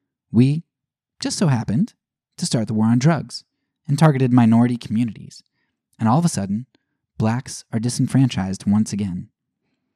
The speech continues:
We see this kind of thing happen over and over and over again. People want to prop up the government because they think that it does so much good, and it definitely does some wonderful things, but the problems that it seeks to solve are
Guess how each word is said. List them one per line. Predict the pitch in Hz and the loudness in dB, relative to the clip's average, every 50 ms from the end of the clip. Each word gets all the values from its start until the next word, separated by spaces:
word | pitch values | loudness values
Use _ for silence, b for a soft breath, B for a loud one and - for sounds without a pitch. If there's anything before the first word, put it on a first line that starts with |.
| _ _ _ _ _ _ - | _ _ _ _ _ _ 4
We | 135 139 | 4 4
see | - - 202 | 6 4 2
this | 185 185 - | 4 4 4
kind | - 180 175 160 | 4 4 4 4
of | - | 4
thing | - 170 131 | 2 0 0
happen | 127 - - 156 151 - 107 95 - _ _ _ - | 0 0 -2 -2 0 0 -2 -6 -6 _ _ _ 0
over | 151 160 156 135 104 - 87 82 - _ _ | 2 4 4 4 2 -2 -8 -10 -12 _ _
and | - 113 107 _ - | -10 -10 -8 _ -2
over | 139 139 139 123 113 98 87 - - | 0 0 2 2 0 -2 -4 -4 -6
and | 104 101 - _ - | -6 -6 -6 _ -2
over | 117 123 131 123 110 98 | 0 0 2 2 0 -2
again. | 98 92 92 85 - 127 127 _ _ _ _ _ _ _ _ _ _ _ _ _ _ _ - | -4 -4 -8 -10 -12 -14 -18 _ _ _ _ _ _ _ _ _ _ _ _ _ _ _ -2
People | - 208 208 220 | -2 0 4 6
want | 214 202 185 170 - | 6 6 6 4 2
to | - | 0
prop | - 160 170 - - - | 2 2 2 0 -2 -2
up | - 160 156 _ - | 0 0 0 _ -2
the | 131 | -2
government | 107 123 139 170 175 135 120 - | 0 2 2 4 4 4 2 2
because | - - 135 123 | 0 -2 -2 0
they | 127 135 131 | 0 0 0
think | - 170 165 - - | 2 0 0 0 0
that | 147 135 | -2 -2
it | 117 | 0
does | 113 135 131 | 0 0 0
so | - - 143 | 2 2 2
much | 127 117 - - | 2 2 -2 -2
good, | - 120 160 151 113 95 - _ _ _ _ _ _ _ _ | -2 0 0 0 -2 -4 -10 _ _ _ _ _ _ _ _
and | - 123 | 2 2
it | 123 123 | 4 6
definitely | 180 220 - 208 190 160 | 4 4 4 4 4 4
does | 139 156 151 139 | 2 0 -2 -2
some | - - - 143 151 185 156 139 135 131 | -4 -2 0 2 2 2 2 2 0 2
wonderful | 120 117 113 110 104 - - 98 | 2 2 2 2 0 -2 -6 -8
things, | - - 92 92 98 151 175 - _ _ _ _ _ _ _ _ _ _ _ _ _ _ _ _ - | -6 -6 -4 -4 -4 -6 -8 -10 _ _ _ _ _ _ _ _ _ _ _ _ _ _ _ _ 0
but | 151 147 | 2 2
the | 160 | 2
problems | 139 - - - 156 160 160 180 175 165 - | 0 -2 2 2 2 4 4 4 4 4 4
that | 160 151 | 4 2
it | 147 - - | 2 -2 -4
seeks | - - 170 156 - - | -4 -4 -4 -4 -6 -8
to | - 117 | -8 -6
solve | - - 120 123 135 147 147 - - - | -2 0 0 2 2 0 -2 -4 -4 -4
are | 120 117 | -4 -4